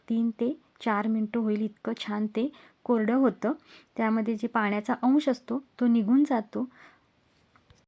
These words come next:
आणि त्यामुळे आपलं हे जे सारण आहे हे अगदी चवीला छान लागतं. तर एक दोन ते तीन मिनटं जिथं पूर्ण झालेले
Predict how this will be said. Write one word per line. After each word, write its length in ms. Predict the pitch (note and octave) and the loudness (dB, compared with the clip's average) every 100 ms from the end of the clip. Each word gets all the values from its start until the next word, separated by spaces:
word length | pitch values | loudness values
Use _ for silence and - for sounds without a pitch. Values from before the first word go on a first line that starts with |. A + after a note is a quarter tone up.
| _ _ - | _ _ -10
आणि 160 | A#3 A#3+ B3 | -6 -4 -2
त्यामुळे 380 | A#3 B3 C4+ | 0 2 0
आपलं 220 | C4 B3 A#3 | 0 -2 -2
हे 140 | A#3+ | -2
जे 120 | B3 | -2
सारण 480 | B3 B3 G#3 A3+ C4 | -2 -2 0 0 2
आहे 180 | B3+ B3 | 2 0
हे 220 | B3 C#4 A#3 | 0 -2 -4
अगदी 300 | G3 F#3+ A#3+ | -6 -4 -4
चवीला 440 | B3 G#3 G#3+ B3 - | -4 -4 -4 -4 -6
छान 220 | - G#3 | -6 -4
लागतं. 360 | F#3+ F#3 - - - - - - - | -4 -8 -12 -16 -16 -20 -20 -20 -8
तर 100 | A#3 | -4
एक 160 | A#3 - B3 | -4 -6 -10
दोन 340 | A3 A3+ A3+ | -6 -2 -2
ते 160 | C4 B3+ - | -2 -4 0
तीन 180 | A#3+ B3 | 2 4
मिनटं 300 | B3 A#3 A#3+ | 2 0 -4
जिथं 200 | - A#3+ | -6 -6
पूर्ण 260 | A#3 G#3+ A3+ | -2 0 0
झालेले 520 | A#3 A3+ G3+ A3 | -2 -2 -2 0